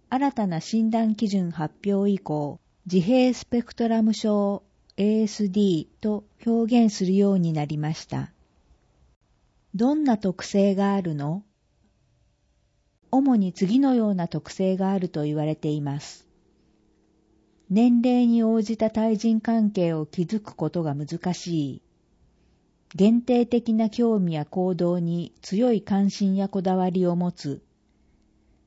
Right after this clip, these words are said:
感覚刺激に対する過敏さ、または鈍感さを持つ。言語発達の遅れ。ただし、特性の現れ方や強さは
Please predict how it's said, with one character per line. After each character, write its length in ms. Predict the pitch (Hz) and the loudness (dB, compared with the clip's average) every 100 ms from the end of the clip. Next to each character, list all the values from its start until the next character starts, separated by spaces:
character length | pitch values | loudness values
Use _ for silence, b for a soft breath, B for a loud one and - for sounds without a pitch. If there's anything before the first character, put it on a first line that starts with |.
| _ _ _ - | _ _ _ -2
感 220 | 233 247 | 0 2
覚 240 | 262 247 | 0 -6
刺 160 | - 269 | -6 -2
激 260 | 262 - 180 | 0 2 0
に 180 | 165 | 0
対 240 | 190 180 170 | 0 0 0
す 160 | - | -4
る 240 | 156 151 - | -4 -6 -8
過 140 | 185 | -6
敏 260 | 165 208 208 | 0 2 2
さ、 340 | 208 190 180 - _ _ - | 2 0 -2 -6 _ _ -8
ま 140 | 175 | -6
た 160 | - 240 | 0 0
は 180 | 180 - 175 | 0 -2 -2
鈍 240 | 196 220 | 0 0
感 240 | 214 208 | 0 0
さ 200 | 208 196 | 0 0
を 80 | 185 | 0
持 160 | 180 185 | 0 -2
つ。 300 | - - _ _ _ _ _ _ _ _ _ _ _ - | -6 -20 _ _ _ _ _ _ _ _ _ _ _ -6
言 280 | 214 254 247 | 0 2 2
語 140 | 208 | 0
発 260 | 170 160 - | -4 -6 -6
達 280 | 208 208 185 | -6 -2 -2
の 220 | 180 175 | 0 -2
遅 220 | 170 175 | -4 -4
れ。 280 | 160 160 170 _ _ _ _ _ _ _ _ _ _ _ _ _ _ _ | -4 -4 -10 _ _ _ _ _ _ _ _ _ _ _ _ _ _ _
た 140 | 240 | -2
だ 140 | 233 214 | 0 0
し、 340 | - 156 - _ | -2 -6 -6 _
特 240 | - 175 - | -10 -10 -6
性 240 | 254 254 | -2 0
の 240 | 233 240 220 | 2 2 0
現 280 | 226 233 233 | 0 0 0
れ 100 | 233 | -2
方 280 | 240 220 | -2 0
や 220 | 180 151 156 | 0 -2 -4
強 300 | - 233 208 | -2 -2 0
さ 160 | 170 | -2
は 200 | 151 143 | -2 -6